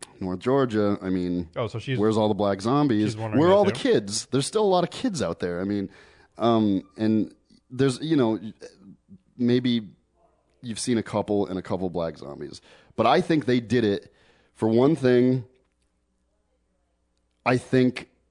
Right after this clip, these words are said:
Speaker 1: pe-, they're, they're, they're overly cautious with the black community,
Speaker 2: Hmm.
Speaker 1: the entertainment world.
Speaker 2: They don't wanna portray black people in a negative light.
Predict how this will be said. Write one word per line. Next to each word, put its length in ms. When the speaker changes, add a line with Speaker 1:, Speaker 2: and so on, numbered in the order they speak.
Speaker 1:
pe-, 200
they're, 280
they're, 260
they're 260
overly 460
cautious 680
with 100
the 80
black 260
community, 600
Speaker 2:
Hmm. 160
Speaker 1:
the 160
entertainment 500
world. 360
Speaker 2:
They 80
don't 140
wanna 160
portray 440
black 260
people 220
in 80
a 60
negative 320
light. 80